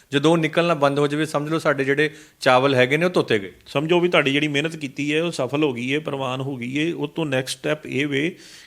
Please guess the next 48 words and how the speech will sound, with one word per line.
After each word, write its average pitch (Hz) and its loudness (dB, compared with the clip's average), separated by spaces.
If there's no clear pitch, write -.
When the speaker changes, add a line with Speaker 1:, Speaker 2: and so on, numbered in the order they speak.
Speaker 2:
ਕਿ 165 0
ਜਦੋਂ 151 0
ਵੀ 180 -2
ਆਪਾਂ 151 4
ਚਾਵਲਾਂ 139 2
ਨੂੰ 165 -4
ਬੋਇਲ 131 0
ਕਰਨਾ 123 -4
ਨਾ, 143 -4
Speaker 1:
ਹੂੰ। - -20
Speaker 2:
ਤੇ 170 -2
ਉਹਨਾਂ 175 0
ਨੂੰ 185 -2
ਘੱਟ 160 6
ਫਲੇਮ 143 2
ਦੇ 143 -4
ਉੱਤੇ 139 -2
ਬ-, 135 -4
ਬੋਇਲ 127 -2
ਕਰਨਾ 120 -6
ਹੈ। 139 -8
ਇੰਨਾ 143 0
ਜ਼ਿਆਦਾ 143 4
ਤਿੱਖੇ 147 -2
ਫਲੇਮ 135 -4
'ਤੇ 127 -6
ਬੋਇਲ 131 -2
ਨਹੀਂ 147 -6
ਕਰਨਾ, 147 -4
ਤਾਂ 143 6
ਜੋ 151 2
ਅੰਦਰ 135 0
ਜਿਹੜਾ 151 2
ਆਪਾਂ 139 0
ਨੂੰ 151 0
ਜਿਹੜੀ 143 -2
ਚੀਜ਼ 139 -6
ਨੇ 147 -2
ਫਾਇਦਾ 139 0
ਦੇਣਾ, 143 -2
ਉਹ 156 -2
ਨਾ 147 -2
ਬਰਨ 120 -6
ਹੋ 135 -8
ਜਾਏ। 117 -10
Speaker 1:
ਪਾਣੀ 151 -12
ਕਿੰਨਾ 165 -18
ਪਾਉਣਾ? 139 -20